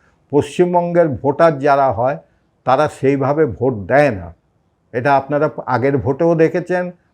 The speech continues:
পরের ভোটেও দেখবেন এবং সব সময় দেখবেন যে এইখানে কিন্তু আপনি ওইভাবে অন্য স্টেটের মতো, ওই মধ্যপ্রদেশ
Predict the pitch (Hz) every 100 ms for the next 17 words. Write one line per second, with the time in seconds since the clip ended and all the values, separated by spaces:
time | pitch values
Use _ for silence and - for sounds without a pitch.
0 | _ 131 147 170 143 147 185 185 175 175
1 | 165 185 185 170 170 - 214 - 202 190
2 | 156 147 123 135 131 - _ _ 117 147
3 | 143 139 175 196 170 190 185 190 180 165
4 | - 160 165 156 - _ - 139 160 160
5 | 120 147 165 156 139 151 156 156 - 151
6 | 147 156 156 151 151 135 135 - _ -
7 | 131 131 123 127 131 123 151 151 147 156
8 | 147